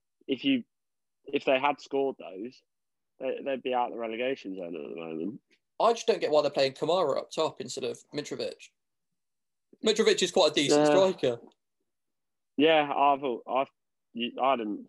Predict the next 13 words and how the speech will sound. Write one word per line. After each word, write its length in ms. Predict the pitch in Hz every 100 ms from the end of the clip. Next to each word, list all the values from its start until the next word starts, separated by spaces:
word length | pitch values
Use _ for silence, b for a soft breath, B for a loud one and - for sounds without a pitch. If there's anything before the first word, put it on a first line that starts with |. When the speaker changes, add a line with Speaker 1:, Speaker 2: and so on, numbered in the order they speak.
| -
Speaker 1:
fancy 340 | 123 120 107
team 240 | 101 95 87
at 80 | -
the 40 |
start 200 | - 107
of 60 | 73
the 60 |
season 440 | - 101 110 127 147 _
'cause 140 | - 135
normally 580 | 156 135 101 90 90 90
he's 160 | 90 95 _
just 180 | - -
a, 180 | 104 101